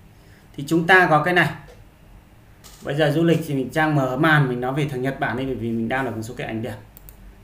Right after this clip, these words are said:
Nhưng khi mà làm được thì chúng ta ra nhỉ? Chọn lấy cái brush khá là hay như này này. Đấy.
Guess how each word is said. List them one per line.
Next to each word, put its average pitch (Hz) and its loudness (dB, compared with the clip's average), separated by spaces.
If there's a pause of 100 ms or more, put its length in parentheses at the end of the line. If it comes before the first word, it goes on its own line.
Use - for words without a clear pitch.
Nhưng 190 4 (640)
khi 185 2
mà 180 4
làm 151 6
được 143 2
thì 135 -4
chúng 156 -4
ta 165 6
ra 156 2
nhỉ? 127 0 (920)
Chọn 180 4
lấy 156 0
cái 190 -2
brush 196 0
khá 156 2
là 180 4
hay 160 4
như 151 6
này 151 4
này. 113 -4 (520)
Đấy. 156 0